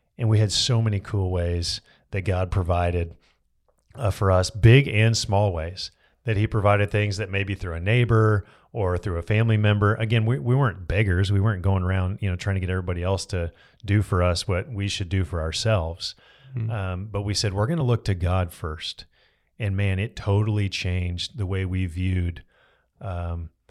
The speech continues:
Speaker 1: a car's engine going out or having our, uh, A C at the house go out. It became, "Let's pray about this,"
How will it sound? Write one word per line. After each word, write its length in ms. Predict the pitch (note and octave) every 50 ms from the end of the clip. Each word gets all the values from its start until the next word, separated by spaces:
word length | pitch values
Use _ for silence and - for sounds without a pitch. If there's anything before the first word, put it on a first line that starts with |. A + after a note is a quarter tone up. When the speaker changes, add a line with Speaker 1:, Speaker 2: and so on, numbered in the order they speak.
| _ _ _ _ _ _
Speaker 1:
a 80 | - G2+
car's 460 | - - G2 F#2+ F#2+ F#2+ F#2+ F#2 -
engine 540 | - - F#2+ F#2 F#2 E2+ F#2 F2+ F2 D#2+ D2+ - _ _ _ _ -
going 320 | A#2 G#2 F2+ F#2 F2 E2+ E2+
out 360 | E2 D#2 D#2+ - - - - _ _ _ _ _ _ _ -
or 420 | A2+ G#2 F#2 F2+ F2 F2 E2 D#2+ - _ _ _
having 340 | - - G2 F#2+ F#2 F#2+ F2+
our, 240 | F2+ F2 F#2 F#2 - _ _ _ _ _ _ _ _ _ _ _ _ -
uh, 160 | A2+ F#2+ F2+ -
A 180 | - G#2 G2 F#2
C 340 | - - - G#2+ G2 F2+
at 100 | F2 F2+
the 80 | - -
house 520 | D#2 F#2 G2 F#2 F#2+ E2+ - - - - - - - - - - _ _ -
go 220 | A2 G#2+ F#2 F2
out. 240 | E2 D#2 D#2+ - - _ _ _ _ _ _ _ - - - -
It 120 | A2+ A2
became, 540 | G2 G#2+ G2 - G#2 G2 F#2+ F#2 F#2 F2+ - _ _ _ _ _
"Let's 240 | - A#2+ B2 B2+ -
pray 300 | - - - A2+ A#2 A#2+
about 320 | A2+ F#2 F2 E2+ E2 -
this," 360 | - F2 E2 E2+ E2+ - -